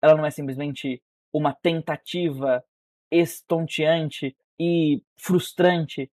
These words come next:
de conquistar pelas nossas próprias forças um lugar diante de Deus. Não, pelo contrário.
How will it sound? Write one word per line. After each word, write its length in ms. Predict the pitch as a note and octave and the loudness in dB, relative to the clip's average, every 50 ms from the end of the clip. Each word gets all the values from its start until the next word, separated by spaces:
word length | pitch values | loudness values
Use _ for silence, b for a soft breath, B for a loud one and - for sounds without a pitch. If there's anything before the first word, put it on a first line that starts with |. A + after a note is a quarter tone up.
| _ _ _ _ - | _ _ _ _ -6
de 120 | C#3 C#3 | -6 -2
conquistar 600 | - E3+ D#3+ D#3 - C#3 - - - E3+ E3+ E3+ | 0 0 0 0 -2 -10 -10 -2 0 2 2 2
pelas 180 | E3+ D#3+ D3+ D#3 | 2 0 -2 0
nossas 300 | D#3+ D#3 - D3+ B2+ - | -2 -2 -4 -4 -6 -4
próprias 320 | D#3+ D#3+ D#3+ D#3 C#3 - | -4 -4 -2 -4 -6 -6
forças 440 | - - E3+ E3 D#3 - D3 - - _ _ _ _ - | 0 2 2 2 2 0 -4 -12 -12 _ _ _ _ -4
um 120 | F3 F3 E3+ | 0 2 2
lugar 380 | D#3+ D3+ C#3 D#3+ D#3+ E3+ E3 | 2 4 4 4 4 4 4
diante 320 | C#3+ C#3+ D3 C#3+ C3 - C#3+ | 0 -2 -6 -6 -8 -8 -6
de 60 | B2+ | -4
Deus. 260 | A#2+ A2+ G2+ A#2+ - - | -4 -6 -6 -8 -12 -8
Não, 200 | D#3 D#3+ D3 C#3 | -6 -6 -6 -4
pelo 160 | F3+ F3 E3+ | -4 -4 -4
contrário. 440 | - D3 C#3+ C3 - F2+ - - _ | -6 -6 -8 -6 -6 -6 -6 -6 _